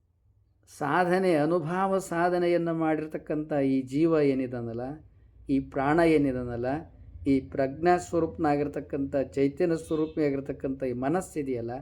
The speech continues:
ಎಲ್ಲವನ್ನೂ ಈ ವ್ಯಕ್ತಿತ್ವವನ್ನು ಪಡ್ಕೊಂಡಿರ್ತಕ್ಕಂಥ ಮನಸ್ಸಿಗೆ, ಪ್ರಜ್ಞೆಗೆ ಹೇಳ್ತಾ ಇದ್ದಾರೆ. ವೀರತ್ವ ಅನ್ನೋದು ಎಲ್ಲಿರ್ತದಪ್ಪ ಅಂತ ಹೇಳಿದರೆ ಬರೀ ಆಯುಧದಲ್ಲಿರೋದಲ್ಲ,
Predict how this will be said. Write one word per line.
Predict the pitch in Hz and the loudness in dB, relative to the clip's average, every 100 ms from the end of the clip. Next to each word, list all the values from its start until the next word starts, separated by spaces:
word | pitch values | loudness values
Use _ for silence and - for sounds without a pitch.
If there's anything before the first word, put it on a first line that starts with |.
| - _ _ _ 120 | -14 _ _ _ -6
ಎಲ್ಲವನ್ನೂ | 117 135 156 170 185 185 190 220 247 | -2 0 2 6 6 6 2 -2 -4
ಈ | - 151 139 | -2 2 4
ವ್ಯಕ್ತಿತ್ವವನ್ನು | 143 147 - 196 202 185 160 156 | 2 0 -2 -4 -2 0 0 0
ಪಡ್ಕೊಂಡಿರ್ತಕ್ಕಂಥ | 147 143 175 165 156 151 - 143 147 180 214 _ _ _ _ 117 | -6 -2 0 0 -4 -8 -6 -6 -4 -6 -8 _ _ _ _ -6
ಮನಸ್ಸಿಗೆ, | 127 180 185 185 180 208 | 0 0 0 0 2 2
ಪ್ರಜ್ಞೆಗೆ | 214 - 147 151 175 202 170 | -2 -2 -2 0 0 2 2
ಹೇಳ್ತಾ | 175 135 139 131 123 | 2 2 0 -2 -6
ಇದ್ದಾರೆ. | 110 101 - _ _ _ _ _ _ _ _ _ | -8 -8 -14 _ _ _ _ _ _ _ _ _
ವೀರತ್ವ | 127 170 220 220 214 202 | -2 4 6 4 2 4
ಅನ್ನೋದು | 185 175 | 4 6
ಎಲ್ಲಿರ್ತದಪ್ಪ | 160 190 196 180 170 170 | 6 6 4 4 0 0
ಅಂತ | 165 156 151 | 0 0 0
ಹೇಳಿದರೆ | 156 165 135 117 139 - _ _ | 2 2 0 -2 -6 -10 _ _
ಬರೀ | 139 135 | -2 -2
ಆಯುಧದಲ್ಲಿರೋದಲ್ಲ, | 117 147 185 180 170 151 135 135 | 4 4 6 6 6 4 2 0